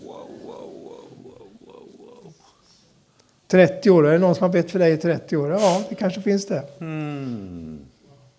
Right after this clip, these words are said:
Speaker 2: Det, då blir jag också lite tårögd.
Speaker 1: Halleluja.
Speaker 2: Och hon blev det.
Speaker 1: Fantastiskt.
Speaker 2: Ja, det, jag tror att det här är bara ett exempel. Det här är ju,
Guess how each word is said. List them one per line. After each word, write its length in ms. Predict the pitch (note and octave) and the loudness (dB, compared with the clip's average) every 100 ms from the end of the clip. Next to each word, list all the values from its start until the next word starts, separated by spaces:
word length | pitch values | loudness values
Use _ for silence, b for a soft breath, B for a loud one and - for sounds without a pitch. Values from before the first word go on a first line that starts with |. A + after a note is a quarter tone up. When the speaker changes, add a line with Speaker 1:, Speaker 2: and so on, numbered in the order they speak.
| _ - | _ 0
Speaker 2:
Det, 300 | F3+ F#3+ F#3 | 4 6 6
då 120 | G3 | 4
blir 180 | G3+ G3 | 6 6
jag 120 | F3 | 6
också 200 | E3 G3+ | 2 -2
lite 200 | G3 G3 | -2 -4
tårögd. 640 | F#3 G3+ C3 G#2 G#2+ A#2 C3+ - - - | -6 -4 -4 -4 -8 -12 -16 -16 -18 -20
Speaker 1:
Halleluja. 920 | - - F#2 F#2+ E2+ G2 G#2 A2+ A#2 B2 A#2+ _ _ D3+ C3+ A#2 _ _ _ _ _ _ _ _ _ | -20 -20 -18 -16 -16 -16 -18 -18 -20 -20 -20 _ _ _ -20 _ _ _ _ _ _ _ _ _ _
Speaker 2:
Och 120 | - C#3+ | -10 -8
hon 140 | D#3+ | -8
blev 260 | D3+ C#3+ D#3+ | -8 -10 -14
det. 80 | - _ _ _ _ B2+ - | -18 _ _ _ _ -20 -20
Speaker 1:
Fantastiskt. 960 | - C3 G#2+ E2 - D#2 - - - _ _ | -14 -12 -12 -14 -20 -20 -20 -20 -20 _ _
Speaker 2:
Ja, 400 | E3+ F#3+ G3+ - - | 2 4 2 -6 -10
det, 340 | F3 G3 G3+ G3 B3 | -2 0 0 -6 -14
jag 160 | G#3 G3 | -12 0
tror 120 | F#3+ | 2
att 100 | F3+ | 4
det 80 | F#3 | 6
här 160 | F3 F3 | 6 6
är 260 | F3+ F3+ | 6 4
bara 300 | F3 F3+ F#3 | 6 6 4
ett 340 | F#3+ G#3+ G3+ G#3 | 2 0 2 2
exempel. 380 | F#3 F3 E3 | 2 0 0
Det 60 | E3 | 2
här 140 | E3 | 4
är 40 | E3 | 4
ju, 160 | E3+ | 4